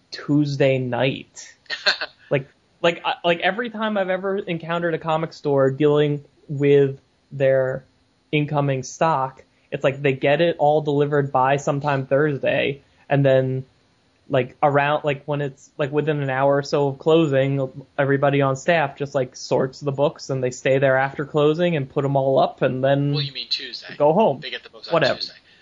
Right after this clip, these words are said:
Speaker 2: Well,
Speaker 1: Yeah, that
Speaker 2: the
Speaker 1: one.
Speaker 2: problem with that is that, uh, where, where, you know, from what I see, um, I think most of the comic shops around here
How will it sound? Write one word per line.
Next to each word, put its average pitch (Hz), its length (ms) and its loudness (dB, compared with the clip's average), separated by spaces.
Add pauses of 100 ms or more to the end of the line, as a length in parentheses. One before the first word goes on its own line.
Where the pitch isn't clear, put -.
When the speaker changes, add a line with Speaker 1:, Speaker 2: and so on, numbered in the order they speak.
(200)
Speaker 2:
Well, 170 220 -14
Speaker 1:
Yeah, 143 220 2
that 127 200 0
Speaker 2:
the - 60 -6
Speaker 1:
one. - 60 -4
Speaker 2:
problem 240 300 -4
with - 160 2
that 151 220 -2
is 117 140 -12
that, 117 240 -8 (760)
uh, 123 260 -10 (100)
where, 135 220 -14
where, 127 300 -6 (200)
you 123 100 -16
know, 113 140 -16 (340)
from 147 200 -20 (520)
what 143 180 -6
I 135 220 -2
see, 165 460 -6 (600)
um, 104 360 -14 (1120)
I 123 80 -6
think 190 380 -12 (140)
most 135 680 -4
of 139 120 -10
the 131 60 -16
comic 131 360 -10
shops 131 300 -8
around 120 500 -8
here 104 440 -12